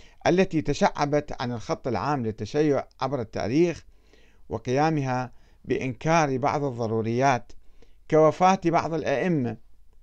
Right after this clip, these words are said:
كالسبئية الذين أنكروا وفاة الإمام علي أو الإمام الحسين، أو الكيسانية الذين أنكروا وفاة محمد بن الحنفية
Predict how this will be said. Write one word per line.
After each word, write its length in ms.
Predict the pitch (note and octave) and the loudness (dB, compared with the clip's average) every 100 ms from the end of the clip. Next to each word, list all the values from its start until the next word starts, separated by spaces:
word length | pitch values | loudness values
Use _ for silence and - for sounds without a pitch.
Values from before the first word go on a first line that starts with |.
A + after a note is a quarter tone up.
| - - _ _ | -20 -20 _ _
كالسبئية 800 | D3+ D3 E3 D3+ B2+ G#3 G3 E3+ | -2 2 2 4 4 4 4 2
الذين 580 | - B2+ A#2+ A#2 E3+ D#3+ | 0 -2 -2 0 0 0
أنكروا 560 | C3 E3+ D#3 D3+ C#3 | -2 -4 -2 0 0
وفاة 240 | A#2 D3 D3 | 0 -2 -2
الإمام 320 | A#2 A#2+ A#2+ | -4 -4 -4
علي 300 | F2 G2 F2+ - - _ - - - - - - | -2 -4 -4 -8 -20 _ -20 -20 -20 -20 -20 -6
أو 140 | A#2 A#2 | -2 0
الإمام 300 | A#2 A#2+ A#2 | 0 -2 -2
الحسين، 540 | G2+ G#2 A#2+ G2+ E2+ - - _ - - - - - | -6 -4 -4 -4 -6 -16 -20 _ -20 -20 -20 -10 -2
أو 120 | C3+ | 0
الكيسانية 760 | C#3 C#3+ B2+ C#3 A#2+ C3+ D3+ C#3+ | 0 -2 -4 -2 -2 0 0 -2
الذين 480 | - A2+ G#2+ A#2 A2+ | -4 -6 -4 -6 -6
أنكروا 540 | F#2 C#3 C#3 C3 A2+ | -8 -8 -8 -6 -6
وفاة 300 | G2 B2+ B2+ A#2 | -6 -4 -6 -6
محمد 440 | G2+ A2+ B2 A2 | -12 -10 -8 -8
بن 180 | - A#2 | -8 -8
الحنفية 680 | G#2+ A2+ A#2 E3 D#3+ G2+ | -8 -8 -6 -2 -2 -2